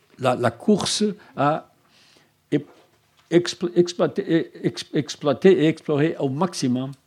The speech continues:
leur, le, les possibilités encore, euh, euh, restantes de, euh, euh,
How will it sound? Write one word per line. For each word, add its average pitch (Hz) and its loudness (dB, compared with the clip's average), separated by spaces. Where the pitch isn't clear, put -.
leur, 139 0
le, 120 0
les 113 -4
possibilités 139 0
encore, 123 2
euh, 104 -8
euh, 101 0
restantes 120 -2
de, 110 0
euh, 127 0
euh, 107 -6